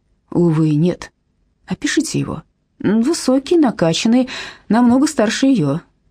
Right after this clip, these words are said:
Ивата полез в сумку, достал газетную вырезку с фотографией Гараси и направил на нее фонарик. «Это он?» «М, фотка плохая, но я уверен, что нет».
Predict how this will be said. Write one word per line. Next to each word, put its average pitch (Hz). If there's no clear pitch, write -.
Ивата 151
полез 151
в -
сумку, 220
достал 170
газетную 151
вырезку 220
с -
фотографией 196
Гараси 180
и 196
направил 190
на 175
нее 175
фонарик. -
«Это -
он?» 202
«М, 175
фотка -
плохая, 175
но 202
я 185
уверен, 147
что 165
нет». -